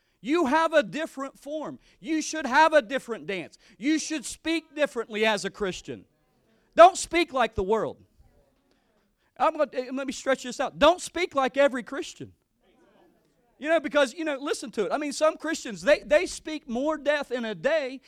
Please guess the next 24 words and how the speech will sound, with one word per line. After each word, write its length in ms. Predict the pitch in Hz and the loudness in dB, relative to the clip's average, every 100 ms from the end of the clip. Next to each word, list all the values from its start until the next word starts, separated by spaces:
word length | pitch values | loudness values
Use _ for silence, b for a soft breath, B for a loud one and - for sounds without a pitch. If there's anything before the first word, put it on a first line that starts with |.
| b | b
than, 200 | 262 262 | 0 2
than, 400 | 254 240 269 247 | 0 -4 -4 -4
than, 200 | 226 247 | -8 -6
than, 280 | 220 254 220 | -4 -4 -4
than, 200 | 247 254 196 | -6 -6 -6
than 160 | 269 | -2
the 80 | 254 | -2
world 400 | 247 320 427 247 | -2 -4 -6 -6
does. 380 | 190 113 - - _ _ _ _ _ _ _ _ _ - | -6 -8 -12 -20 _ _ _ _ _ _ _ _ _ 2
They, 220 | 311 285 | 2 2
they, 160 | 277 254 185 | -4 -6 -6
"Oh, 340 | 170 190 185 | -6 -6 -8
got 180 | 180 190 | -10 -12
this 160 | 190 185 | -12 -14
problem, 480 | - 190 196 190 185 | -8 -6 -6 -8 -10
got 220 | 196 190 | -8 -6
that 200 | 196 190 | -8 -8
problem, 540 | 185 196 196 190 202 - b b b b | -6 -4 -4 -6 -16 -18 b b b b
got 200 | 220 226 | -2 -2
this 280 | 226 220 214 | -2 -4 -2
ache, 200 | 214 214 | -6 -2
got 260 | 220 208 | -2 -2
that 220 | 226 214 214 | 0 0 0
ache. 320 | 208 214 | -2 -6